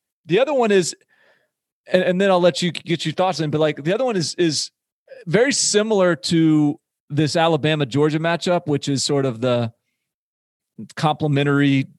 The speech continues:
traits of these two teams. Um, so Miami's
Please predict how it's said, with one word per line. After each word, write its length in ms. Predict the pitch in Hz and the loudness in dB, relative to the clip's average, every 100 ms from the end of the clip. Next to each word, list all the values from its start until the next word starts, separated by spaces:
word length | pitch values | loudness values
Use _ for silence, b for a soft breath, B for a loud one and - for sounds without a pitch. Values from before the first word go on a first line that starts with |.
| _ _ | _ _
traits 440 | - 151 143 151 - | -4 0 2 0 -4
of 100 | 127 | -2
these 180 | 131 | -2
two 160 | - 139 | 0 -4
teams. 540 | - 139 147 160 - - _ _ _ - | -2 -2 0 -2 -4 -10 _ _ _ -4
Um, 600 | 143 135 127 123 113 110 _ _ _ _ _ _ _ _ _ _ _ | -2 0 0 -2 -4 -8 _ _ _ _ _ _ _ _ _ _ _
so 400 | - 190 165 151 - | -2 2 2 0 -2
Miami's 640 | 147 196 214 214 190 | 0 2 2 2 0